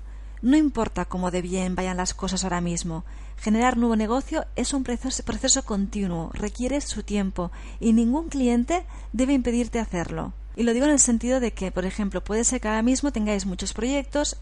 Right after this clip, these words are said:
como decía, ¿no? El, el estudio fluye, tenéis muchos proyectos, ese cliente con su proyecto se está llevando mucho tiempo,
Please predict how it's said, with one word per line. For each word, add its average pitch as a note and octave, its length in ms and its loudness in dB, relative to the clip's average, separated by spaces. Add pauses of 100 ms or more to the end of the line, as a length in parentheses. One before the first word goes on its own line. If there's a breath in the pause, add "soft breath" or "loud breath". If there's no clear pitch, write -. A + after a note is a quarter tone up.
como F3 180 -4
decía, F3 300 -4
¿no? G3 160 2
El, F3 240 -4
el - 160 -6
estudio F#3 380 -4
fluye, C#4 420 -2
tenéis G3+ 160 -2
muchos G3 240 -4
proyectos, B3+ 560 -2 (380 loud breath)
ese B3 240 2
cliente A3+ 400 2
con G3+ 160 -2
su G3+ 80 -4
proyecto G#3 320 -2
se G3 80 -2
está G3 160 -4
llevando G3 240 2
mucho G#3 260 0
tiempo, C#4+ 480 4